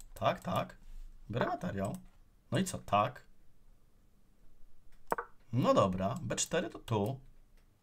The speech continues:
O co kaman? Taki ruch też niegroźny. Raczej.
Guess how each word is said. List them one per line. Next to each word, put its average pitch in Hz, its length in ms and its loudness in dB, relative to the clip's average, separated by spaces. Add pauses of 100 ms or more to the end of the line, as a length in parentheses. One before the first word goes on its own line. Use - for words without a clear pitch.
(460)
O 123 80 -6
co 123 140 -2
kaman? 110 460 4 (1800)
Taki 135 240 -4
ruch 180 140 0
też 127 200 4
niegroźny. 117 720 6 (1300)
Raczej. 127 540 4